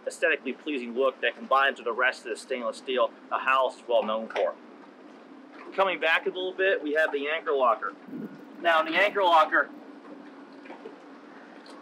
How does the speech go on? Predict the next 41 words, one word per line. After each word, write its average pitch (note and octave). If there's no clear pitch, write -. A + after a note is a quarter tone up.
this D#3
has F3
two G3
compartments. F3+
Up F3+
forward, F#3
we E3
have D#3+
the D3
anchor F#3
chain F3+
itself, F3+
and D#3
then D3
right D#3+
here, F3+
we D#3+
have D#3
another D#3+
area D#3+
that's C#3
just G#3
for E3
storage D#3
of C3+
dock D3+
lines C#3+
and B2+
fenders -
and C3+
all C#3
that C#3+
sort D3
of C3+
stuff. C#3+
There's D3
also E3
freshwater D3+
and D3
saltwater D3
washdowns. C#3+